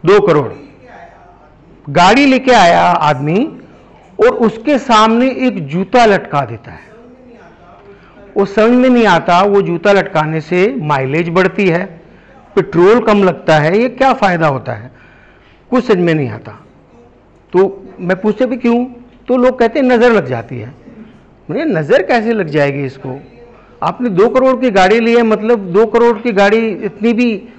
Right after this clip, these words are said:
उसका पतरा इतना मजबूत भी नहीं है कि वो किसी नज़र से ही ख़त्म हो जाएगा।" बोले, "नहीं, तूने देखा नहीं, ट्रक के पीछे भी तो लिखा होता है, 'बुरी नज़र वाले तेरा मुंह काला'।" हमने कहा, "लिखा तो होता है, लेकिन ये भी बड़ी हैरानी की बात है।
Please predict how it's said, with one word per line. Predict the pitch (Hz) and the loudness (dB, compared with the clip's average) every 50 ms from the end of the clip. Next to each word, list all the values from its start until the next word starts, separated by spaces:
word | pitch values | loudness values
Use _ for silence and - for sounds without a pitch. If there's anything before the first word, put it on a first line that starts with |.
| - - | -8 -8
उसका | 180 170 - - 226 | -8 -6 -2 -2 -2
पतरा | - - 226 185 - 214 220 233 | 0 0 -2 -2 0 2 2 2
इतना | 214 - 202 202 220 240 | 2 2 0 0 0 2
मजबूत | 233 214 190 156 156 156 185 214 | 2 2 0 0 0 -2 -2 -2
भी | 208 214 277 | 0 0 0
नहीं | 262 262 269 | 0 2 2
है | 262 262 262 | 2 0 0
कि | 262 262 269 | 0 -2 -2
वो | 254 247 262 240 | 0 0 0 -2
किसी | 254 254 220 - 240 | -2 -6 -6 -4 -2
नज़र | 214 196 185 190 233 226 | -2 0 0 0 0 -2
से | 220 - 262 262 247 | -2 -2 -2 -2 0
ही | 247 254 247 240 254 - - - - - - - - | 0 -2 -4 -4 -8 -14 -20 -20 -20 -20 -20 -14 -2
ख़त्म | - 214 220 220 226 | -2 -2 0 0 0
हो | 233 220 | 0 2
जाएगा।" | 208 214 208 202 190 160 151 - - - - - - - - _ _ _ - - _ _ _ | 2 2 2 2 0 -4 -6 -10 -16 -20 -20 -20 -20 -20 -20 _ _ _ -20 -20 _ _ _
बोले, | - 220 277 294 | -4 -2 0 0
"नहीं, | 294 311 285 | 0 0 0
तूने | 226 277 277 294 285 | 0 -2 0 0 0
देखा | 226 190 220 214 - 269 | 0 0 -2 0 0 0
नहीं, | 302 339 311 254 | 0 0 -2 -4
ट्रक | - - 220 240 240 | -4 -2 -2 -2 -2
के | - 285 | -2 -4
पीछे | 269 - 240 220 - 277 | -4 -4 -6 -4 -4 -4
भी | 294 285 | -4 -4
तो | 247 285 | -4 -2
लिखा | 262 254 247 240 | -2 -2 -2 0
होता | 233 226 220 226 226 | 0 0 2 0 0
है, | 220 | 0
'बुरी | 180 190 202 220 220 | 0 0 0 2 2
नज़र | 214 208 190 208 202 | 0 0 0 0 2
वाले | 202 196 190 190 196 | 2 2 2 0 -2
तेरा | 190 196 202 196 190 | -2 -2 -2 -2 0
मुंह | 180 170 170 165 | -2 -2 -4 -4
काला'।" | 165 175 170 165 170 160 156 - - - - - - - - - - - - - - - - - - - - - - _ _ - | -2 -2 0 0 -2 -6 -8 -14 -20 -20 -20 -20 -20 -20 -20 -20 -20 -20 -20 -20 -20 -20 -20 -20 -20 -20 -20 -20 -20 _ _ -14
हमने | 107 110 127 135 | -12 -12 -10 -6
कहा, | 156 143 | -6 -6
"लिखा | 143 143 - - 156 170 | -6 -6 -4 -2 -2 -2
तो | 165 208 202 | 0 0 0
होता | 202 202 202 220 | 0 0 0 0
है, | 196 185 180 | 0 0 0
लेकिन | 170 160 156 - 185 175 170 151 | -2 -2 -2 -2 -2 -2 -2 -4
ये | 139 151 156 | -2 -4 -4
भी | 160 175 220 | -2 -2 -2
बड़ी | 202 196 208 214 | -2 0 0 0
हैरानी | 190 170 165 156 151 160 180 185 | 0 0 0 0 0 0 -2 -4
की | 185 202 | -4 -2
बात | 170 175 165 160 160 175 | 0 0 0 0 0 -2
है। | 185 190 | -6 -6